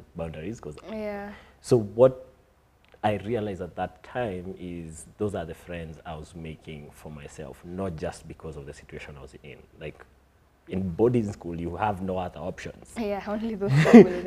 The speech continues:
Speaker 1: It's only those people, right? In K U, even when it was an institution, and it was just the first, first years in school, it was still, like, ten thousand or fifteen thousand or
Speaker 2: Yeah.
Speaker 1: something, right? We still have lots of choices. Um, my first semester friends were, like,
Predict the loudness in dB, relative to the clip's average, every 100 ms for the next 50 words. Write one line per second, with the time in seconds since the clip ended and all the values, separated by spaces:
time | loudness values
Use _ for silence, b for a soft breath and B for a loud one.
0 | 4 8 8 8 6 6 4 -2 -6 -6
1 | -4 -6 -8 -4 -2 0 2 6 8 6
2 | 4 2 2 0 -6 -10 -8 -8 -8 -12
3 | -10 -2 0 2 0 0 -4 -8 -10 -12
4 | -10 -8 -10 -14 -20 _ _ _ _ _
5 | _ _ _ _ _ _ _ _ _ -10
6 | -6 -6 -4 -6 -6 -12 -20 -20 -14 -14
7 | -8 0 0 0 -6 -4 -2 -2 -4 -6
8 | -6 -8 -8 -6 -10 -10 -16 -20 -18 -16
9 | -14 -14 -14 -12 -12 -12 -14 -14 -14 -16
10 | -20 -14 -12 -10 -12 -14 -12 -12 -12 -14
11 | -10 -10 -12 -18 -20 B B B B B
12 | -2 0 0 -6 -8 -14 -18 _ _ -8
13 | -6 -8 -10 -20 _ _ _ -8 -4 -2
14 | -4 -8 -8 -8 -8 -12 -12 -12 -12